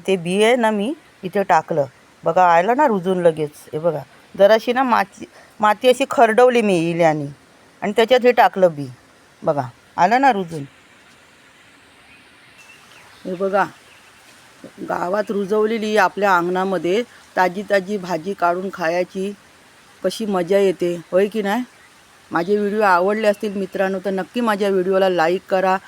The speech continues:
माझे मोठे व्हिडिओ बघा, मी रोज एक संध्याकाळी मोठा व्हिडिओ टाकते. रोज माझे व्हिडिओला लाईक करा.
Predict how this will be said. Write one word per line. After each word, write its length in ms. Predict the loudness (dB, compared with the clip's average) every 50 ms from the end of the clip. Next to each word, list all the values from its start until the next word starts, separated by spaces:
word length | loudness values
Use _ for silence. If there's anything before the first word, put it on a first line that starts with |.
| -18 -20 _ -6
माझे 220 | -4 -4 -2 -2
मोठे 380 | -2 -2 -4 -4 -2 -2 -2 -2
व्हिडिओ 260 | -2 -2 -2 -2 0
बघा, 300 | 0 0 0 2 0 0
मी 180 | 0 0 -2
रोज 280 | 0 0 0 0 0 0
एक 140 | -2 -2 -2
संध्याकाळी 540 | -4 -4 -4 -2 -2 -2 -2 0 -2 -2 -2
मोठा 320 | -2 -4 -4 -4 -2 -2
व्हिडिओ 280 | 0 0 0 0 -2 -2
टाकते. 500 | -2 -2 -4 -4 -6 -8 -6 -6 -6 -8 -10 -16 -20 -20 -20 -20 -20 -20 _ -8
रोज 360 | -6 -4 -2 -2 -2 -2 -2
माझे 280 | -4 -4 -2 -2 -2
व्हिडिओला 420 | 0 0 0 0 0 0 0 0 0
लाईक 320 | 2 2 2 2 0 -2 -4 _ -4
करा. 300 | -2 0 0 0 0